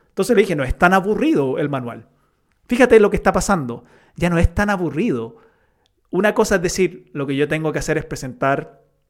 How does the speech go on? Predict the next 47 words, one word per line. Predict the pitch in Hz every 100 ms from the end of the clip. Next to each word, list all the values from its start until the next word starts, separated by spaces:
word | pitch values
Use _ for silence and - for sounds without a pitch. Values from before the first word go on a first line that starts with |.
| _ _
un | 151
manual | 139 139 139
de | 131
protocolos | 131 127 135 135 139 120
de, | 123 -
de | 135
comportamiento | 131 120 131 - 127 135 135
de | 127
convivencia", | 123 123 147 175 226 262 - _ _ -
a |
decir, | 131 147
"No, | 147 170
no, | 170 139
yo | 127 180
lo | 202
que |
estoy | - 160 175
haciendo | - 202 196
es | -
presentando | 151 143 214 262
un | 165
manual, | 135 208 127 120 - _ _
pero | 143 143
que |
nos | 143 135
va | 160
a |
ayudar | 170 170
a | 175
tener | 147 156
mayor | 147 151
sinergia, | 156 - 131 123 214 - - - _ _ _ _ _ _
que | -
nos | 135 135
va |
a | 180
ayudar | 170 180
a |
tener | 180 160 165
mejor, | 160 - 165 165 - - - _ -
eh, | 139 151 143 143
una, | 165 151 151 147 147
una | 143 139
mejor | 127 - 170 185 185 - - _ _ _ _
conectividad | - 170 165 - 139 123 120 151 180
entre | 156 143 131
todos | 135 196 - - - -